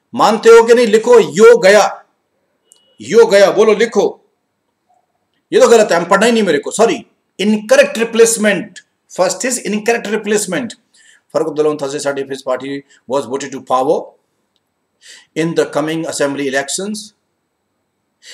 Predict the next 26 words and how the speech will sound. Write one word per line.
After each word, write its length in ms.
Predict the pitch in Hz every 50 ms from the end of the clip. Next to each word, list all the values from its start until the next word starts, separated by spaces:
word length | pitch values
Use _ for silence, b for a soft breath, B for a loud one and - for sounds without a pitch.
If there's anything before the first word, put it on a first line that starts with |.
| B B -
regional 300 | - 160 170 190 185 175
autonomy 500 | - 151 143 143 156 160 156 160 151 123
will 200 | 135 143 147 147
be 200 | 143 147 117 101 _ _ _ _ _ _ _ _ _ _ _ _ _ _ _ _ _ - 143
या 60 | 139
shall 420 | 139 - - 156 135 135 135 117 110
be। 240 | 107 90 - - _ _ _ _ _ _ _ _ _ _ _ -
हम्म, 920 | 95 107 120 127 131 131 127 123 120 117 113 110 107 104 101 95 92 85 78 _ _ _ _ _ _ _ _ _ _ _ _ - -
shall 260 | - 143 135 131 131 135
we 120 | 156 170
या 60 | 160
will 220 | 143 135 139 135 127
we? 160 | 117 117 107 92 - _ _ _ _ _ _ _ _ _ _ _ _ -
ठीक 160 | 175 175 190
है, 420 | 160 123 - - - - 104 - - -
<laughs> 140 | - - -
ये 120 | 123 147
तो 120 | 151 156 160
पक्का 340 | - - 135 - - 135 123
गया, 160 | 120 135 147
एक 140 | 156 156 127
granted 400 | 123 113 113 113 104 117 110 107
हो 80 | 101
गया। 180 | 95 104 104 104 _ _ _ _ _ _
Second 440 | - - - 170 175 170 202 202 196
और 100 | 196 -